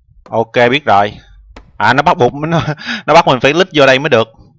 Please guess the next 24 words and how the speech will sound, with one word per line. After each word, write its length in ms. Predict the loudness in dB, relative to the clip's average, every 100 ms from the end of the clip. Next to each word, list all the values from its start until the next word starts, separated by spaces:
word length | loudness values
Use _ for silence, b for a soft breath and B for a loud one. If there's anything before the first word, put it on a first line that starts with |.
| _ _ _ _ _ _ _
Thì 140 | -6 0
sau 140 | 0
khi, 220 | 2 2
ờ, 300 | 4 6 4
mình, 280 | 2 -4 -4
à, 380 | -2 0 0 -2
chặt 240 | -2 -4
được 140 | -4 -8
một 160 | -6
cái 140 | -4 0
nào 100 | 2
đó 120 | 2
mà 140 | 0
mình 120 | -6
muốn 200 | -8 -4
bán 240 | 0 0 0
á, 120 | -4
thì 140 | -6 -6
bấm 220 | -6 -4
vô 60 | -4
cái 100 | -4
cây 180 | 0 2
lê 100 | 2
bọt 120 | 0